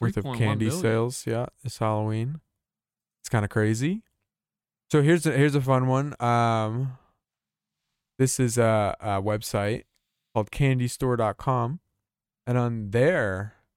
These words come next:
Speaker 1: oh, that's the wrong link.
Speaker 2: <laughs>
Speaker 1: On this one, they have an interactive map of the United States,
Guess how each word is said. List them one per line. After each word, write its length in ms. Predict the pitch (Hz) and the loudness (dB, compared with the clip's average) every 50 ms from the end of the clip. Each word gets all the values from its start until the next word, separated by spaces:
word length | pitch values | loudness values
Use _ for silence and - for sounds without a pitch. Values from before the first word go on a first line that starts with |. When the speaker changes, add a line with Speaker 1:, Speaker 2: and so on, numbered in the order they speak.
| _ _ _ _ _ _ _ _ _ _ _ _ _ _ _ _ _ _ _ _ _ _ _ _ _ _ _ _ _ _ _ _ _ _ _ _ _ _ _ _ _ _ _ _ _ _ _ _ _ _ _ _ _ _ _ _ _ - | _ _ _ _ _ _ _ _ _ _ _ _ _ _ _ _ _ _ _ _ _ _ _ _ _ _ _ _ _ _ _ _ _ _ _ _ _ _ _ _ _ _ _ _ _ _ _ _ _ _ _ _ _ _ _ _ _ -8
Speaker 1:
oh, 140 | 113 - _ _ | -8 -8 _ _
that's 260 | - 104 104 - - | -4 -4 -4 -4 -6
the 100 | - 98 | -6 -4
wrong 280 | 92 90 87 87 90 90 | -2 -2 -2 -2 -4 -4
link. 500 | 90 90 90 90 95 - _ - - _ _ _ _ _ _ _ _ _ _ - - | -4 -4 -4 -6 -8 -10 _ -20 -20 _ _ _ _ _ _ _ _ _ _ 2 4
Speaker 2:
<laughs> 340 | - - - - - - - | 6 6 4 2 -6 -4 -2
Speaker 1:
On 240 | 120 120 113 107 104 | -2 0 0 0 2
this 320 | 120 143 190 208 - - | 4 4 4 4 2 -2
one, 360 | 143 120 113 110 110 117 143 - _ _ _ _ _ - | -2 0 0 0 0 -2 -6 -8 _ _ _ _ _ -2
they 60 | 135 | 0
have 120 | 139 127 | 0 0
an 60 | 131 | 0
interactive 480 | 120 127 135 139 139 131 131 - - 131 | -2 -2 0 0 2 0 0 -2 -4 -4
map 260 | 123 120 113 120 127 | -4 -2 -4 -4 -4
of 60 | - | -6
the 60 | - 117 | -6 -4
United 340 | 113 113 110 110 110 113 | -2 -2 -2 -2 -2 -4
States, 420 | - - 113 110 120 156 - - | -4 -2 0 0 0 -2 -4 -12